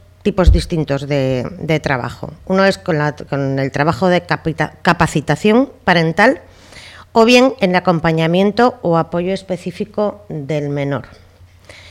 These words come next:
Son, como ya te he dicho, dos integradoras so-, eh, sociales. Están subvencionado el proyecto por el convenio que hay con el icas y, y se llevan a cabo, mm, solo para el servicio del menor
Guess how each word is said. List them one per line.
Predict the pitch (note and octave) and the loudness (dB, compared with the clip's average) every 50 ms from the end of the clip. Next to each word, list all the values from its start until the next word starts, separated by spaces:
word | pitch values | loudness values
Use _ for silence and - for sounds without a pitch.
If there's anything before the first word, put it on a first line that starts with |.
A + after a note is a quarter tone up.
| - - - - - - - | -20 -20 -20 -20 -20 -20 -20
Son, | - - - G3 F#3 G3 G3+ G3+ G3+ G3+ - - - | -12 -2 0 2 4 4 4 2 0 -2 -4 -6 -8
como | - E3+ D#3+ E3+ | -6 -4 -4 -2
ya | E3+ E3+ E3+ | -2 -2 -2
te | F3 F#3 | -2 -2
he | F3+ | -4
dicho, | G#3+ - - F#3+ | -4 -2 -2 0
dos | E3 F3 D#3+ | 0 0 2
integradoras | - E3+ D#3 F3+ D#3+ E3 E3+ E3 E3 E3+ E3+ E3+ - | 0 0 2 2 2 2 2 2 2 2 0 0 -2
so-, | - E3+ - - - - - G#3 - | -4 -8 -10 -10 -20 -20 -14 -8 -8
eh, | D#3+ D#3+ E3 E3 D#3+ E3 D#3+ | -6 -4 -4 -2 -4 -4 -4
sociales. | - F3+ E3+ - A3 G#3+ A3 A#3 A#3+ A#3 - | -6 -8 -6 -2 0 0 2 2 0 -2 -2
Están | E3+ - - F3+ F3 E3+ | -6 -4 -2 -2 -2 0
subvencionado | - F#3 D#3+ F3 F3 E3 - F3 E3+ E3+ F3 E3 D#3 D3+ | -2 -2 -2 -2 -2 -2 -2 -2 0 0 0 0 0 -2
el | D3 C#3+ | -2 -4
proyecto | - - C#3+ D3 D3+ E3+ E3 - - D3 B2 | -6 -4 -2 0 0 0 -2 -2 -4 -6 -6
por | - - C#3 C3 C3 B2+ | -4 -4 -4 -4 -2 -2
el | C3+ C3 C3 B2+ - | -2 -4 -4 -6 -6
convenio | - A#2+ C3+ D3 D#3+ E3 E3+ E3+ E3+ | -8 -8 -6 -4 -4 -2 -2 -4 -4
que | - | -4
hay | D#3+ E3+ | -6 -6
con | E3 - D#3 D3 D3 C#3+ | -6 -6 -6 -4 -4 -4
el | D3 D3 | -4 -4
icas | C#3+ C3+ - - F3+ G3 - - _ _ _ _ - - - - - - - - - - - - - - - - | -6 -6 -4 -4 -4 -4 -4 -10 _ _ _ _ -20 -20 -20 -20 -20 -20 -20 -20 -20 -20 -20 -20 -20 -20 -16 -4
y, | - G3+ F#3+ F#3 F#3 F3+ F3 F3 E3+ E3+ E3 E3 D#3+ D#3+ D#3+ D#3+ - - | 0 0 2 4 4 4 2 2 2 2 2 2 0 0 0 -2 -4 -6
y | E3 | -8
se | - - F3+ | -4 -4 0
llevan | E3+ F3 E3+ F#3+ F#3+ F#3+ F#3+ F#3+ | 0 2 2 4 2 2 2 2
a | F#3+ F#3 | 0 0
cabo, | - G3 G3 F#3+ G#3 G#3+ G#3+ G#3 G#3+ - - - - - | 2 2 2 4 4 4 2 2 0 -6 -20 -20 -14 -8
mm, | E3 F3 E3+ E3 D#3+ D#3 | -4 -4 -2 -2 -4 -2
solo | - G3 F#3+ G3+ G3+ | -2 0 2 2 2
para | F#3+ F#3 F#3+ | 2 2 2
el | F3+ - | 2 2
servicio | - F3 E3+ F3 E3+ - G3 F3+ | 0 0 0 0 0 2 2 2
del | F3+ D#3+ D3+ | 4 2 2
menor | D3+ D3+ D3+ E3 E3+ E3 - | 2 2 2 2 2 2 0